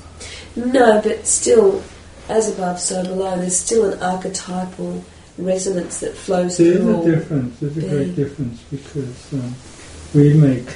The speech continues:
Speaker 2: all this astral plane stuff out of our emotions, and they don't work with us. It's
Speaker 1: But
Speaker 2: a,
Speaker 1: it
Speaker 2: it's a, a zone of pure energies. If you can think of the astral plane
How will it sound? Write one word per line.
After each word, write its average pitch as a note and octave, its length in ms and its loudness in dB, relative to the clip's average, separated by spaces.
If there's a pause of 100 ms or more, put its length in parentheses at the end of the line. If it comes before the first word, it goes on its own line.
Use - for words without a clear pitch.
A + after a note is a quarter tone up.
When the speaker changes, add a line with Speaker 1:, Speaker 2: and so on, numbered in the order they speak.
(180)
Speaker 2:
all D3 100 2
this A#2+ 260 -6
astral B2 440 -6 (140)
plane B2 220 -4
stuff - 380 -12
out A#2+ 160 -6
of A#2 100 -8
our A#2 100 -8
emotions, B2 800 -10 (220)
and C3+ 180 -2
they B2 280 -4
don't A#2+ 240 -8
work B2+ 240 -6
with C3 320 -16
us. - 140 -20 (560)
It's D#3 160 2
Speaker 1:
But D3 100 6
Speaker 2:
a, D3 60 4
Speaker 1:
it E3+ 120 -2
Speaker 2:
it's D#3+ 100 -4
a, D3 380 2
a C#3+ 100 2
zone D3+ 340 6
of - 160 -4
pure C3 260 -2
energies. C3 520 -4 (1600)
If E3+ 180 8
you F#3+ 100 2
can F#3 160 0
think D#3+ 260 0
of C#3+ 180 4
the C#3+ 220 6
astral C3+ 300 -4
plane B2 600 0